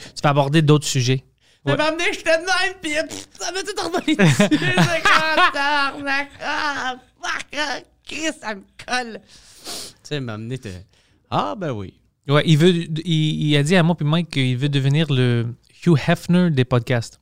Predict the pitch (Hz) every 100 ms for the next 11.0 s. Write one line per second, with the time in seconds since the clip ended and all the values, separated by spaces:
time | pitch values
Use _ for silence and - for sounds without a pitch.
0 | - 156 180 190 196 220 247 233 247 139
1 | 139 143 - 170 156 143 139 139 131 123
2 | - 147 147 156 156 185 160 185 175 180
3 | 175 - - 151 143 143 143 147 - -
4 | 147 196 180 175 175 151 151 165 165 165
5 | 170 160 151 151 156 180 156 131 135 135
6 | 131 - - - 156 123 135 131 127 131
7 | 139 - 147 147 131 - 151 143 156 156
8 | 156 165 - 196 196 - - - - _
9 | - 135 139 - - - _ - - _
10 | _ _ _ - - 156 196 190 196